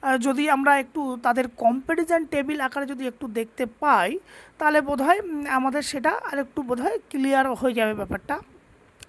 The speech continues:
এখন এই যে, যে ইন্টারনাল এবং এক্সটার্নাল লোডের, আহ, মূলত যে উপাদানগুলো আছে, যে ট্রেনিং লোডের যে দুটো উপাদান, তার উপর এই যে এক হচ্ছে, আমরা যদি প্রথমে এক্সটার্নাল লোড আমরা যদি, আমরাকে বলি যে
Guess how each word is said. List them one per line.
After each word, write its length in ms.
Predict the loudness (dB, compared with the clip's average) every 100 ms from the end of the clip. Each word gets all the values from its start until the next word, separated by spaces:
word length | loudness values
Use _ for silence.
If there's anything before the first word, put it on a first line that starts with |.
| -4
এখন 360 | -2 8 8 8 -4 -20 -20 -20 -14
এই 140 | -2 2
যে, 120 | 2
যে 160 | 0 -2 -4 -4
ইন্টারনাল 580 | 0 2 4 4 4 0
এবং 300 | 0 0 0 -8 _ -16
এক্সটার্নাল 420 | -8 -6 -2 -2
লোডের, 340 | -2 -4 -6
আহ, 680 | -10 -20 -20 -14 2 6 6
মূলত 520 | 4 0 4 4 2 0 0 -2
যে 240 | -4 -2 -2
উপাদানগুলো 800 | -2 -2 0 2 0 0 2 4
আছে, 360 | 4 2 -6
যে 100 | -8
ট্রেনিং 340 | -6 -4 -4 -4
লোডের 360 | -2 -2 -4
যে 180 | -4 -4
দুটো 240 | -4 -4 -2
উপাদান, 440 | -2 -2 -4 -6
তার 220 | -4 -2
উপর 240 | -2 -6 -6
এই 80 | -6
যে 200 | -6 -8 -12 -20 -20 -6
এক 280 | 2 2 2
হচ্ছে, 360 | -2 2 2 4
আমরা 220 | 2 0
যদি 200 | -2 -2
প্রথমে 320 | -2 -2 -2
এক্সটার্নাল 640 | -4 -6 -4 -4 -2 0 0
লোড 360 | 2 2 2
আমরা 260 | -2 -2 -2
যদি, 280 | -4 -4 -2
আমরাকে 280 | -2 -2
বলি 340 | 2 8 8 6
যে 160 | 0